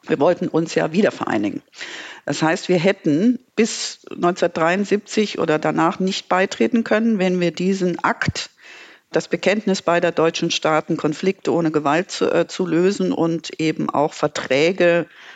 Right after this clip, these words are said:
miteinander zu haben, die das ermöglichten, hätten wir nicht beitreten können. Und das hat die damalige Regierung geschafft, dreiundsiebzig, also, äh, fünfzig Jahre. Dann muss man natürlich eigentlich jetzt zurückblicken bis zur Vereinigung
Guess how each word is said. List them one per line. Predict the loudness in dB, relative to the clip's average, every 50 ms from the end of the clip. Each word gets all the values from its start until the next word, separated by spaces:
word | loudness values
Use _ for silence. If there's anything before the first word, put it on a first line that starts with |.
| -20 _ _ -2
miteinander | -2 0 2 0 2 2 2 2 2 2 2 0 0
zu | -2 -4 -2 0 0 0 0 0
haben, | 0 2 2 4 2 2 2 0 0 2 2 0 0
die | -2 -4 -6 -2 0
das | 0 0 0 0
ermöglichten, | -2 -2 0 2 2 0 0 0 -2 -2 0 0 -2 0 0
hätten | 0 0 0 0 0 0
wir | 0 0 0
nicht | 0 -2 -6 -6
beitreten | -6 -6 -6 -4 -4 -4 -4 -2 -2 -4 -2
können. | 0 0 0 0 0
Und | 0 -2 -2 -4
das | -4 -6 -6 -8 -6
hat | -6 -4 -4 -6 -4
die | -6 -4
damalige | -4 -4 -4 -2 -2 -2 -2 -4 -4 -4
Regierung | -4 -2 -2 0 0 0 0 -2
geschafft, | -2 -2 0 0 0 -2 -2 -6 -18 -18 -18 -18 -18 -18 -16 -18 -18 -18 -8
dreiundsiebzig, | -4 -2 0 0 0 0 -2 -4 -6 _ -8 -16 -14 -12 -14 -14 -12 -6
also, | -2 -2 0 0 0 0 0 2 0 0
äh, | -2 -2 0 0 0 -2
fünfzig | -2 -2 -2 -2 -2 -4 -6 -8 -8 -6 -4
Jahre. | -4 -2 -2 -2 -2 -2 -4 -6 -8 -14 -18 -18 -18 -18 -18 -20 -18 _
Dann | -2 0 0 0 0 -2 -6 _ -4
muss | -2 -2 0 0
man | 0 0 0
natürlich | 0 0 0 -2 -2 0 -2
eigentlich | -2 0 -2 -2 -2 -2
jetzt | -4 -4 -4 -6
zurückblicken | -4 -2 -2 -2 -2 _ -2 -2 0 0 0 -4 -4 -2 -2
bis | -2 -2 -2 -4 -6
zur | -4 0 2 2 2 0
Vereinigung | 0 -2 -2 0 0 0 0 0 0 0 2 2 2 2 2 0 0 -2